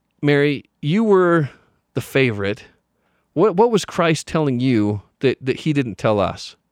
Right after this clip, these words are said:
And so Mary sits the disciples down, and, and, and I think this is probably even a little bit more of why they called her the apostle to the apostles.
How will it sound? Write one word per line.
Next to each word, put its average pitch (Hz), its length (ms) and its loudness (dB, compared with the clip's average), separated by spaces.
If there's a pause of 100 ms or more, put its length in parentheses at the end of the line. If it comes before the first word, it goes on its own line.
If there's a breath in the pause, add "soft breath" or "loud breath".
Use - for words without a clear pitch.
(720 soft breath)
And 156 100 -2
so 170 140 0
Mary 220 300 2
sits - 340 -2
the 185 140 -2
disciples 175 500 -2
down, 151 300 0
and, 160 200 -2
and, 175 240 0
and 175 140 0
I 175 80 2
think 233 340 -2
this 220 220 2
is 180 160 -2
probably 196 500 0
even 175 280 0
a 165 60 0
little 180 200 2
bit 165 180 -2
more 165 340 2
of 123 180 -4
why 147 300 0
they 160 200 -2
called 143 360 -4
her 147 200 0
the 139 160 -2
apostle 139 560 -4
to 135 360 -2
the 127 360 -4
apostles. - 800 -4